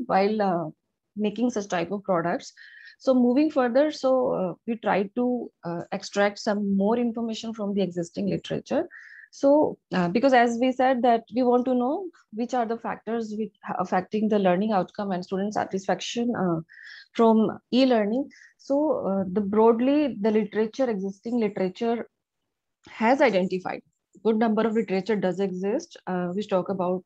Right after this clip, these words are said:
what are the critical success factors. And yes, we can categorize in, into different themes also. So the literature, uh, we studied, we could see that the, uh, critical success factors, these can be, um, categorized into different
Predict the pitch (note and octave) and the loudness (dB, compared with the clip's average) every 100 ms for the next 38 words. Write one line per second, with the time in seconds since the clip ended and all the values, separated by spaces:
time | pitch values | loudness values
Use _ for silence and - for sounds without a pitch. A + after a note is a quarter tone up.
0 | _ F#3+ F#3+ F#3+ G3 F#3+ F3+ F#3+ G3 E3 | _ -6 -2 -4 -4 -8 -6 -6 -6 -8
1 | - F#3 - D#3+ - G#3+ B3+ - - - | -6 -8 -6 -10 -4 -6 -6 -10 -20 -14
2 | - A#3 A#3 C4+ C4+ A#3+ A#3+ A#3 G#3 G#3 | -4 0 4 4 4 -2 0 -2 -2 -2
3 | G3 G#3 G3 G#3 G3+ - G3 G#3 F#3+ F#3+ | -2 -2 -2 -4 -6 -6 -4 -4 -2 -2
4 | F#3 G#3+ G#3 G#3 G3+ G#3+ G#3+ F#3 G#3 C4+ | -2 -2 -4 -4 -2 0 0 -2 -2 -2
5 | C#4 B3+ A#3+ G#3 G#3 G3 F#3+ - B3 B3 | 0 2 2 0 -4 -4 -4 -2 -4 -2
6 | G3+ F#3 F3 - A3 A3 G3 F3+ A#3 G#3+ | -6 -6 -8 -6 -4 -2 -2 0 0 0
7 | A#3 A3+ A3 - A#3+ E4 - - - _ | -2 -2 -6 -4 -6 -6 -12 -20 -20 _
8 | G#3 A3 G#3+ B3 C4 B3+ - F#3+ F#3 F#3 | 0 2 6 8 8 4 0 0 0 -2
9 | - _ - A#3+ C4 C#4+ C#4 A3 A#3 A3+ | -8 _ -2 0 2 4 4 0 -2 -2
10 | F#3+ F3 A3 A3+ A3 G#3+ A3+ A#3 - F#3 | -2 -2 -2 -4 -2 -2 -2 -2 -2 -4
11 | F#3 F#3+ A3 C4 D#4+ - F3 D#3+ - F3 | -2 -2 -2 -2 -4 -6 -8 -6 -4 -2
12 | G3 G#3+ G#3+ G3+ G3+ G3+ D#4 G4+ A3 G#3 | 0 0 0 0 -4 -2 -4 -4 -6 -6
13 | A3+ A#3+ | -6 -6